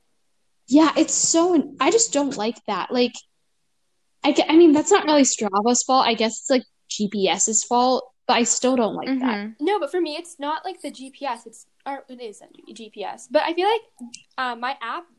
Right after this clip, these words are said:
Speaker 3: my Garmin app is synced to Strava, so I thought the data w-, from Garmin would just transfer over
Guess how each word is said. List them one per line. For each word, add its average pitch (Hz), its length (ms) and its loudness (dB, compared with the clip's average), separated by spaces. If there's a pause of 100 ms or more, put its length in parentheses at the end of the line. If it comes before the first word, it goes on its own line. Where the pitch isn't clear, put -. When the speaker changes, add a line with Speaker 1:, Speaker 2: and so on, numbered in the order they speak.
(120)
Speaker 3:
my 240 140 -20
Garmin 240 440 -16
app 220 300 -14
is 233 220 -20
synced 214 300 -20
to 269 80 -16
Strava, 240 640 -10
so 247 100 -12
I 240 60 -8
thought 254 200 -8
the - 80 -10
data 214 320 -12
w-, 240 220 -12
from 202 240 -14 (280)
Garmin 226 480 -12
would 226 140 -14
just - 220 -16
transfer 214 420 -12
over 277 440 -8